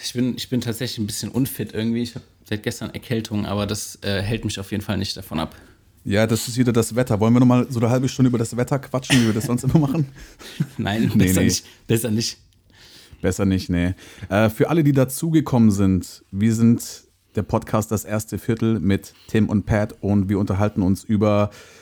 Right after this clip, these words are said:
Speaker 2: Filmmaking, über sonstige Themen aus dem Leben, Selbstverwirklichung,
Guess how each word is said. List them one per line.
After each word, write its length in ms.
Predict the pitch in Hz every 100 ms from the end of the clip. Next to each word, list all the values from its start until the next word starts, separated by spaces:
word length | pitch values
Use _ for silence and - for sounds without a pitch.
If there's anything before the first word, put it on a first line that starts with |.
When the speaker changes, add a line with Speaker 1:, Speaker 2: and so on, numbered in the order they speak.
| - _
Speaker 2:
Filmmaking, 1000 | - 147 143 123 117 120 113 110 110 101 - -
über 540 | 113 113 107 104 101 98
sonstige 460 | 110 113 110 101
Themen 260 | - 113 104
aus 220 | 92 101
dem 160 | - 101
Leben, 320 | 101 104 107
Selbstverwirklichung, 1080 | 101 104 - 98 - 98 - 104 98 98